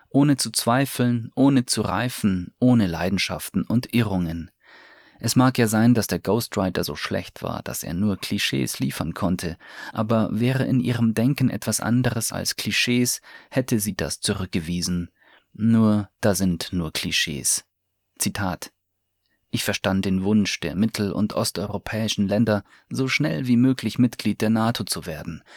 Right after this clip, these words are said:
denn sie wollten nach dem Ende des Kalten Kriegs zur westlichen Gemeinschaft gehören.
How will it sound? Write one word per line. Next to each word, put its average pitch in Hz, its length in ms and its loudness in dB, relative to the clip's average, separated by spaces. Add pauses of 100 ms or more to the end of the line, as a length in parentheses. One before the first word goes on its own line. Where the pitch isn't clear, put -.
(380)
denn 101 160 4
sie 101 140 -2
wollten 127 320 2
nach 123 160 4
dem 113 160 2
Ende 147 300 2
des - 160 -4
Kalten 120 360 -2
Kriegs - 460 -8
zur 147 260 -4
westlichen 95 500 -2
Gemeinschaft 76 580 -4
gehören. - 420 -8